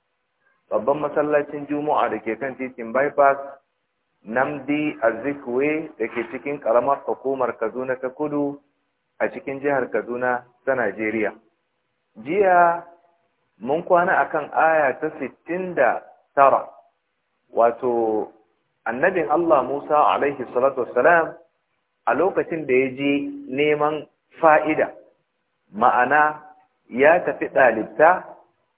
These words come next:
wurin ɗaya daga cikin bayin Allah subhanahu wa ta'ala, sai ya ce da shi, "Ba za ka iya haƙuri a kan abin da baka sani ba." Annabin Allah Musa alaihi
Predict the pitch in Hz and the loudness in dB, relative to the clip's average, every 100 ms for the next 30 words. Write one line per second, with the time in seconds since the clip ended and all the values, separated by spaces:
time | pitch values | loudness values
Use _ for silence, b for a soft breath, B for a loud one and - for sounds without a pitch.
0 | - 123 147 156 - 165 165 143 147 - | -2 2 4 2 0 0 0 -2 -6 -8
1 | 139 139 139 143 143 147 147 - 120 - | -2 2 4 2 -2 0 2 0 -2 -2
2 | 131 131 117 117 123 110 123 123 123 123 | 0 0 -2 -4 -2 2 2 4 4 2
3 | - - _ _ _ _ _ - 131 156 | -4 -20 _ _ _ _ _ -2 0 2
4 | 165 160 127 120 139 151 151 156 - _ | 0 -2 -2 -2 -4 -6 -6 -10 -18 _
5 | _ _ 110 120 151 175 - 123 156 123 | _ _ 0 4 6 4 2 -2 0 0
6 | 120 110 147 156 120 139 135 107 127 131 | -2 -2 -2 0 0 0 0 -2 -2 0
7 | 107 104 107 113 110 95 - _ _ _ | 0 0 -2 -2 0 -2 -2 _ _ _
8 | _ _ _ _ - 120 160 165 131 151 | _ _ _ _ -6 0 0 0 -2 0
9 | 147 127 135 139 147 143 143 - - 127 | 2 2 0 -2 2 2 0 -8 -2 0
10 | 135 143 131 | 0 -2 -6